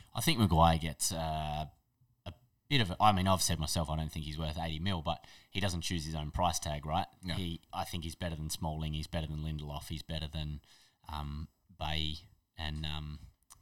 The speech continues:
Speaker 1: <laughs> I don't even need to say his name, but Phil Jones, he's obviously better than him as well. I think
Speaker 2: Yeah.
Speaker 1: I'm better than him, but,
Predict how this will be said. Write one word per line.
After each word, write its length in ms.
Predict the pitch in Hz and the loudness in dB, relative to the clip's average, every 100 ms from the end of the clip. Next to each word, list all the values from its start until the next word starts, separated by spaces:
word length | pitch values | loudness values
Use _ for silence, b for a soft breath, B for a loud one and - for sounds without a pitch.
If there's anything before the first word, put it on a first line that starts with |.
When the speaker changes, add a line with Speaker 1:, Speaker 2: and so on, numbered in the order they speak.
| - | -2
Speaker 1:
<laughs> 300 | - - - | 0 2 0
I 80 | 95 | 0
don't 140 | 87 | 0
even 180 | 76 73 | 0 -2
need 180 | 76 78 | 0 -2
to 40 | 76 | -2
say 160 | - | -4
his 200 | 78 76 | -6 -4
name, 220 | 80 76 73 | -4 -4 -4
but 120 | 71 | -4
Phil 200 | 92 78 | 0 0
Jones, 300 | 80 73 73 | 2 0 -2
he's 140 | 78 | -2
obviously 340 | 82 76 - 82 | -2 -2 -6 -4
better 200 | 87 107 | 0 2
than 180 | 160 | 4
him 180 | 131 110 101 | 6 4 2
as 100 | 95 | -2
well. 160 | 95 | 0
I 60 | 90 | 2
think 140 | 101 | 4
Speaker 2:
Yeah. 80 | 92 | 6
Speaker 1:
I'm 100 | 92 | 8
better 160 | 87 85 | 6 2
than 100 | 85 | 0
him, 200 | 82 87 | -2 -6
but, 380 | 95 - - | -12 -2 4